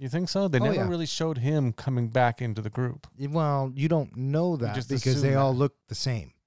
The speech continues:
Speaker 1: Yeah.
Speaker 2: So he, they very well could have, he could have been one of the carolers. We wouldn't
Speaker 1: Yeah.
Speaker 2: know. So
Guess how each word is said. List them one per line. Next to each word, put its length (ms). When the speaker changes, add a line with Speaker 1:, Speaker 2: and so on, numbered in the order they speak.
Speaker 1:
Yeah. 380
Speaker 2:
So 280
he, 120
they 200
very 280
well 260
could 240
have, 280
he 100
could 160
have 80
been 240
one 140
of 140
the 280
carolers. 640
We 140
wouldn't 240
Speaker 1:
Yeah. 140
Speaker 2:
know. 60
So 380